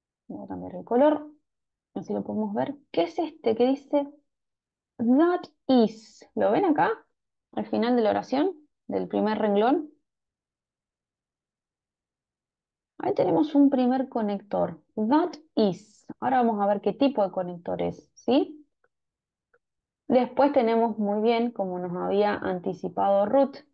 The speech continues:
however. Luego tenemos, a ver si tenemos algún otro más. Muy bien, tenemos nuestro but, ¿sí? También que nos había indicado Ruth.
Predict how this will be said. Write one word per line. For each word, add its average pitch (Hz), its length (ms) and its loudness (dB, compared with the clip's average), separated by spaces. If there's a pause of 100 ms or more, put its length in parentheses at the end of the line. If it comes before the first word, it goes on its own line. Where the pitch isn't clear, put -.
(600)
however. 175 640 0 (2000)
Luego 247 500 0
tenemos, 226 600 -6
a - 60 -8
ver 202 100 -10
si - 60 -20
tenemos 202 340 -6
algún 208 160 -4
otro 214 160 -6
más. 330 380 -4 (1700)
Muy 220 180 0
bien, 185 220 2
tenemos 190 280 -2
nuestro 180 380 -4
but, 262 280 0 (1200)
¿sí? 226 240 2
También 196 460 -2
que 196 100 -6
nos 175 180 -8
había 180 320 -4
indicado 180 680 -4
Ruth. 285 300 0